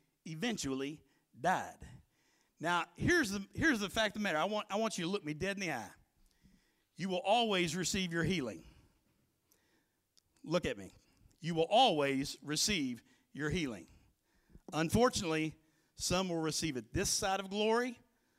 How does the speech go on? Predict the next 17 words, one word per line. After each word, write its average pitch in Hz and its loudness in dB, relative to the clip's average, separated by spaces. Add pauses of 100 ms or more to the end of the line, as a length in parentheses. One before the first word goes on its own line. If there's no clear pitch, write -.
(220)
Some 151 2
will 135 -4
receive 131 2
it 131 -2 (180)
on 113 -2
the 113 -2
other 101 -6
side 87 -8
of 85 -12
glory. 85 -14 (1500)
All 131 -2
right? 151 2 (640)
But 120 -4
there 135 6
is 127 0
always 135 -2
healing. 90 -10